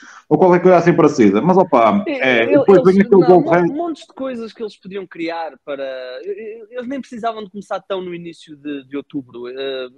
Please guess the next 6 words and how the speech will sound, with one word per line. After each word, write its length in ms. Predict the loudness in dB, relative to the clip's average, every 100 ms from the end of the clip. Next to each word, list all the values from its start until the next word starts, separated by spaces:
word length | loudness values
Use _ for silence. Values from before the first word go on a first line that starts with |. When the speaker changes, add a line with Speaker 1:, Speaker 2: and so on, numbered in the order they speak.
| _ -20 -10
Speaker 2:
ele-, 320 | -10 -10 -18 _ -6
há 140 | -4
aqui 160 | -4 -4
uma 140 | -8
série 320 | -6 -6 -6
de, 560 | -8 -6 -4 -4 -6 -14